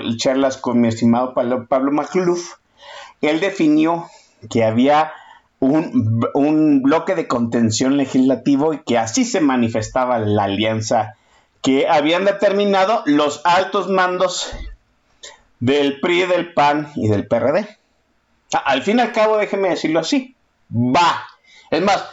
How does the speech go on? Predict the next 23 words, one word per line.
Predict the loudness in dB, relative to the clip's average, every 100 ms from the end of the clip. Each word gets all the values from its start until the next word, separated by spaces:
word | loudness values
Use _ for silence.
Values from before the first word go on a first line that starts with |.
| -20 -6
su | -2
servidor, | 0 0 0 2 4 4 4
el | 2
maestro | 2 0 0 0
Don | 0
Vic, | 0 -2 0
dijimos, | -2 0 -2 -4 -12 _ _ _
pues | -4 0
sí, | 0 0
sí | 0 0
se | 2
manifest-, | 0 0 -2 -4 -8 -10 -8
sí | -4 -2
se | 0
manifestó | 0 0 -2 -2 -4 -4
un | -4
bloque | -2 -2 -2
opositor | -2 -4 -4 -2 2 4 2
y |
muy | 0 -2
probablemente | 0 0 0 -2 0
una | 0 0
alianza, | 0 -2 0 -4 -4